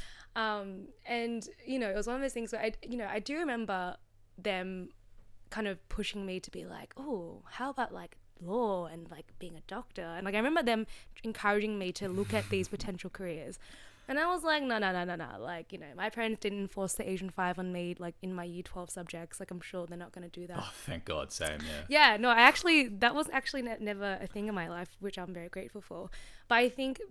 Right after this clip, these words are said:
Speaker 1: because I had the freedom to do what I wanted, s-, ironically, I've, like,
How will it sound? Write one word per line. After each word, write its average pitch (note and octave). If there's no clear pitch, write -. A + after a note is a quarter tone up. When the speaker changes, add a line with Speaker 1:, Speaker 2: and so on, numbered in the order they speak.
Speaker 1:
because A#3
I A3
had A3+
the G3+
freedom F#3+
to F#3+
do F#3+
what F#3
I F3
wanted, E3+
s-, -
ironically, A3+
I've, G3
like, F#3+